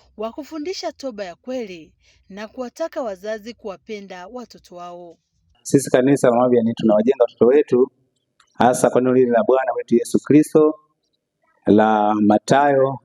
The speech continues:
Speaker 2: ile nne kumi na saba, ambayo inasema ya kwamba, "Tubuni na kuamini Injili, kwa maana ufalme wa mbinguni umekaribia." Kwa hiyo tunawalea watoto wetu katika misingi hiyo. Tunapowapatia mafundisho haya,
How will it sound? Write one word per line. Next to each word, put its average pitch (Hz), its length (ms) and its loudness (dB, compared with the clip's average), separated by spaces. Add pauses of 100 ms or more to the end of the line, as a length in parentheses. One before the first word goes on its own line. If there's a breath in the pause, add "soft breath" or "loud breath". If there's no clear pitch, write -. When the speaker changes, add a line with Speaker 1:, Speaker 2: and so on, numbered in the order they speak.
Speaker 2:
ile 113 300 4
nne 127 280 2
kumi 123 280 0
na 107 140 0
saba, 151 320 2 (640)
ambayo 123 180 2
inasema 117 320 2
ya 107 80 4
kwamba, 127 400 0
"Tubuni 131 360 2
na 123 100 0
kuamini 120 340 -2
Injili, 156 500 0 (680)
kwa 113 160 4
maana 139 420 4
ufalme 117 340 0
wa 110 60 2
mbinguni 110 300 2
umekaribia." 98 680 0 (800)
Kwa 127 120 4
hiyo 123 60 -2
tunawalea 123 260 4
watoto 127 220 2
wetu 147 260 2
katika 127 260 2
misingi 123 420 0
hiyo. 170 260 4 (760)
Tunapowapatia 131 1040 2
mafundisho 123 560 0
haya, 117 380 0